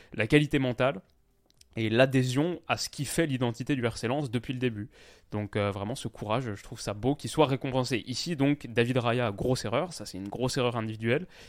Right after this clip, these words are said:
et je vais dire ça aussi, c'est du classique Arsenal pour le coup, qui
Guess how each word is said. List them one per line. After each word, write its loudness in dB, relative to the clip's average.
et -2
je -6
vais -2
dire 2
ça 0
aussi, -4
c'est -6
du -4
classique -2
Arsenal -2
pour -2
le -4
coup, -8
qui -6